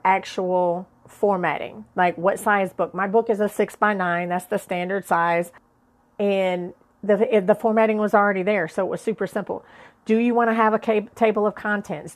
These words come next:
Do you wanna have a foreword? Do you wanna have a preface? Do you wanna have an introduction? Like, all of those are optional.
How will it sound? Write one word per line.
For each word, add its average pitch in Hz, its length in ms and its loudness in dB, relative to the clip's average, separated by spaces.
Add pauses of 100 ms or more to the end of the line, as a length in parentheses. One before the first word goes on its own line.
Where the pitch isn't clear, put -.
Do 190 140 -2
you 208 180 0
wanna 208 260 0
have 202 200 2
a 202 80 0
foreword? 165 500 0
Do 180 100 -6
you 202 160 -2
wanna 196 280 -4
have 202 180 0
a 208 80 2
preface? 185 480 -2
Do 202 140 -6
you 208 160 -4
wanna 202 240 -6
have 202 180 -4
an 196 100 -4
introduction? 190 760 -2 (400)
Like, 196 260 0 (380)
all 190 200 6
of 214 80 0
those 220 360 2
are 202 420 -2
optional. 202 680 0